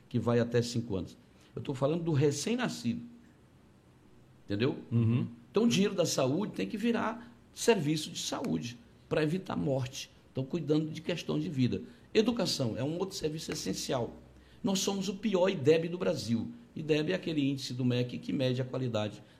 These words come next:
Speaker 1: da educação. Eu preciso ofertar em quantidade e também em qualidade,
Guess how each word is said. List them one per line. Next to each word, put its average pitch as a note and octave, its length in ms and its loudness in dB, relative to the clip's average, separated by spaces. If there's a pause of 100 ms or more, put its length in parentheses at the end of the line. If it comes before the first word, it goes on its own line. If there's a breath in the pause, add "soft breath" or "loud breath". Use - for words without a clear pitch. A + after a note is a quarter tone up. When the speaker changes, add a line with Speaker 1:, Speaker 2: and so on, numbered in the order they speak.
Speaker 1:
da C3 80 -2
educação. C3+ 560 -2 (480 soft breath)
Eu - 100 0
preciso F#3 380 0
ofertar C3 600 0
em E3 260 -2 (100)
quantidade F3+ 880 -2 (340 loud breath)
e - 40 -18
também D#3+ 400 -2
em E3 140 -6
qualidade, D3 920 -4